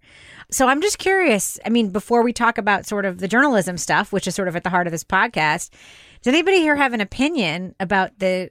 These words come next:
innocence or guilt of <laughs> Jeffrey McDonald, the character at the very middle of this turducken? Kevin, what do you think? Have you, do you have any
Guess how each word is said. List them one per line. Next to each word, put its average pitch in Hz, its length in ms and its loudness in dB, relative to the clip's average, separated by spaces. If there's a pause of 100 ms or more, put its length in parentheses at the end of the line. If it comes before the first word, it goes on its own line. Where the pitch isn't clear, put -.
innocence 214 420 -2
or 196 60 -2
guilt 196 280 0
of 180 360 -4
<laughs> - 40 -20
Jeffrey 233 320 -2
McDonald, 240 720 2 (380)
the 233 80 0
character 254 480 2
at 233 80 0
the - 80 -2
very 233 260 4
middle 269 300 0
of 185 80 0
this - 160 -2
turducken? 220 520 0
Kevin, 269 380 -2
what 254 140 2
do 349 100 2
you 262 80 2
think? 294 360 -4
Have 202 120 0
you, 214 100 0
do 190 120 -4
you 233 40 6
have 226 60 0
any 220 260 -2